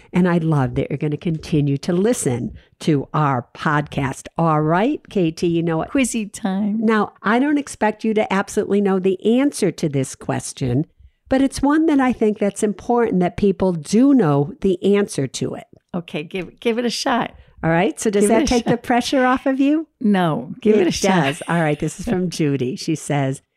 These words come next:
Speaker 1: "I am no longer living with my husband, but we still file married filing separately.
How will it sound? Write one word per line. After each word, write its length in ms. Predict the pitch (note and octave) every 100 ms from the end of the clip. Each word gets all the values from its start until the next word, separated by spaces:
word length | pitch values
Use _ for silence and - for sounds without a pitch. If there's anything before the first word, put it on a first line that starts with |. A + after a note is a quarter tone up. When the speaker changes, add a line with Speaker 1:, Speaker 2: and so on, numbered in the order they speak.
| _ _ _
Speaker 1:
"I 120 | - C#4
am 140 | C#4
no 160 | D#4+ E4
longer 480 | C4+ G#3 G3+ F3+ E3+
living 360 | E3+ F3 D#3
with 200 | D3 D3
my 220 | D#3 D3 C#3+
husband, 680 | D3 F3 E3+ - B2+ - - - - -
but 220 | F#3 -
we 160 | E3 F3
still 680 | - - - F#3 E3 F3+ B3+
file 1000 | - - - G3+ F3+ D#3+ C#3 C3 D3 E3+ _ -
married 880 | D3 D#3 E3+ D#3+ D#3 E3 F#3+ C#4+ - _ _ _ _
filing 800 | - - E3 D#3+ D#3+ D#3+ E3+ E3+ _
separately. 800 | - - D#3+ D#3 - - C#3